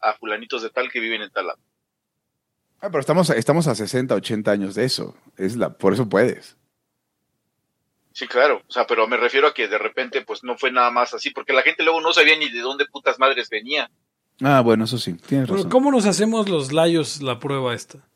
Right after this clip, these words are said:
Speaker 2: Tenemos que ir porque, mm,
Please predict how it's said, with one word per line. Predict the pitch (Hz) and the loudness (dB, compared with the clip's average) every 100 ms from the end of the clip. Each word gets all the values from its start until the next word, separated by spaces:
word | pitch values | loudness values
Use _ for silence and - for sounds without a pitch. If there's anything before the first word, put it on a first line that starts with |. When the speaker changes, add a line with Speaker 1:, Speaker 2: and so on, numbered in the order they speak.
| _ | _
Speaker 2:
Tenemos | - 160 220 214 | 2 4 4 4
que | 120 | 4
ir | 98 110 107 104 | 6 6 4 2
porque, | 98 92 - 95 92 90 90 87 - | -4 -6 0 2 2 2 0 -4 -4
mm, | 104 98 95 | -2 0 0